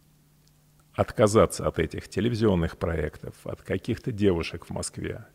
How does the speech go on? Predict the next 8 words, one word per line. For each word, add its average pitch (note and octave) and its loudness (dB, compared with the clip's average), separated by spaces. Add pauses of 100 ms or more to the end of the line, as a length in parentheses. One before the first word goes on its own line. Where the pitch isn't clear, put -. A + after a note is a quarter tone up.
(160)
и G#2 -2
всё-таки - 0
сидеть F#2+ -2
там E2+ -4
в D#2 -8
Лос-Анджелесе E2 -4
и G2 -2
ждать? E2+ 2